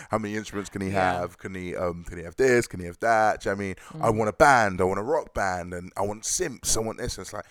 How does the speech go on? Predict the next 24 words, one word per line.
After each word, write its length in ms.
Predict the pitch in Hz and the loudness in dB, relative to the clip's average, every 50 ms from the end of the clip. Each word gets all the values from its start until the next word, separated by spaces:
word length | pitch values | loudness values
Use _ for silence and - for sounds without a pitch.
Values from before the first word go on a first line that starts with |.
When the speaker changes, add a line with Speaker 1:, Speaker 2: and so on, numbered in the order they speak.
| - - - _ _ | -20 -20 -20 _ _
Speaker 1:
yeah, 220 | - 85 85 85 | -10 -8 -6 -4
we 120 | 87 87 85 | -6 -6 -8
can 180 | - 87 85 | -10 -12 -12
only 220 | 85 85 85 87 85 | -12 -14 -14 -16 -16
afford 320 | 85 - - 85 85 80 | -16 -14 -14 -14 -14 -14
to 80 | 80 78 78 | -16 -18 -18
get 200 | - - - - | -20 -20 -18 -18
one 240 | 85 85 90 90 | -18 -16 -16 -16
thing. 160 | - - 90 87 | -14 -14 -14 -14
And 80 | 85 87 | -14 -12
he 60 | 95 | -10
ends 260 | 98 95 92 92 87 | -10 -10 -10 -4 -4
up 120 | 95 - 85 | -4 -4 0
working 380 | 95 92 92 - - 95 87 | 0 0 0 -2 -4 -10 -10
in 80 | 90 87 | -8 -2
marketing 520 | 92 95 92 98 - 101 - - 92 87 85 | 2 2 2 2 0 -6 -8 -8 -10 -10 -10
to 80 | - 92 | -12 -8
do 200 | 98 110 117 107 | -4 -4 -2 0
that. 240 | 90 82 85 82 - - - - - - _ | 0 0 -2 -2 -6 -12 -20 -20 -20 -16 _
And, 140 | - 95 92 | -4 -2 0
um, 300 | 92 92 92 92 87 - _ - - | 0 0 0 -2 -6 -10 _ -12 -12
<laughs> 180 | - - - - | -10 -8 -6 -6
I 40 | - | -6
think, 460 | - - - - 214 220 170 - | -6 -8 0 2 2 2 2 -4